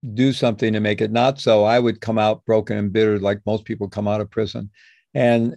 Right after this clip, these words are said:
you know, I'd end up being very negative while I was there. I didn't wanna live that way in prison. You know, it's, you know, when,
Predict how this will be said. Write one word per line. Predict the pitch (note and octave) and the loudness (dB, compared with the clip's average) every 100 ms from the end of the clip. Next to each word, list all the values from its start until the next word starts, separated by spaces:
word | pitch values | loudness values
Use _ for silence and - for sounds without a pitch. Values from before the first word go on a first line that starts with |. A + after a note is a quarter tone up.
| - | -2
you | |
know, | C3 A#2 | 2 4
I'd | A#2 A#2+ | 4 4
end | A#2+ | 2
up | A2+ | 2
being | A2+ G#2+ | 0 2
very | A2+ A2 | 2 2
negative | A2+ A#2 A2+ G#2 | 2 2 2 2
while | A2 | 2
I | A2 | 2
was | G2 | 2
there. | A#2+ | 2
I | A#2+ | 4
didn't | G3 C#3+ | 4 4
wanna | A#2 A2+ | 2 2
live | A#2+ A#2+ | 0 0
that | A2+ C#3 | 0 2
way | A2 | 0
in | G#2+ | 0
prison. | G2+ B2+ A2+ G2 G2 _ _ _ | -2 -2 -2 -6 -10 _ _ _
You | E3 D#3 | 0 4
know, | C3 | 6
it's, | C3+ C3 - | 4 2 -2
you | D#3+ C#3 | 0 2
know, | C3 B2+ - _ - | 2 0 -2 _ -6
when, | D#3+ C#3 C3 | 0 2 0